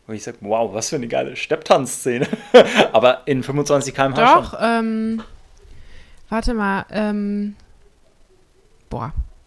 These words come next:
Speaker 2: Da steppt er für sie im Kino.
Speaker 1: Hm.
Speaker 2: Boah, welcher Film ist das denn? Hab ich, ist gar nicht lange her, dass ich den gesehen hab. Ein amerikanischer,
Speaker 1: Hm.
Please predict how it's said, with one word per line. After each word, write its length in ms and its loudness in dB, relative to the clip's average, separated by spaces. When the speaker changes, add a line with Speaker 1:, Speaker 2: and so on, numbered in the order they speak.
Speaker 2:
Da 140 -10
steppt 680 -12
er 380 -6
für 260 -14
sie 600 -10
im 260 -10
Kino. 680 -10
Speaker 1:
Hm. 40 -16
Speaker 2:
Boah, 140 -10
welcher 260 -2
Film 180 -2
ist 120 -4
das 160 0
denn? 240 2
Hab 80 2
ich, 180 -2
ist 120 -6
gar 100 2
nicht 120 -2
lange 140 2
her, 80 4
dass 80 2
ich 60 -6
den 120 -2
gesehen 340 0
hab. 120 -2
Ein 60 -8
amerikanischer, 760 0
Speaker 1:
Hm. 140 -4